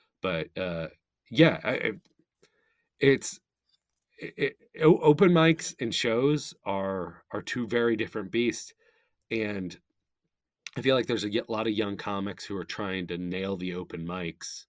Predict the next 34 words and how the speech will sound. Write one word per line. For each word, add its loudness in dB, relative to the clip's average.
But 0
unless -2
you're 0
auditioning -4
for -8
someone -6
to -6
get, -6
uh, -10
booked -6
as -8
a, -12
a -10
house -4
M -6
C -4
or -4
for -6
a -4
weekend, -2
I -4
think 0
an -2
open -2
mic -2
is -4
just -4
about -6
doing -4
your -8
time -2
and -6
hearing -4
out, -8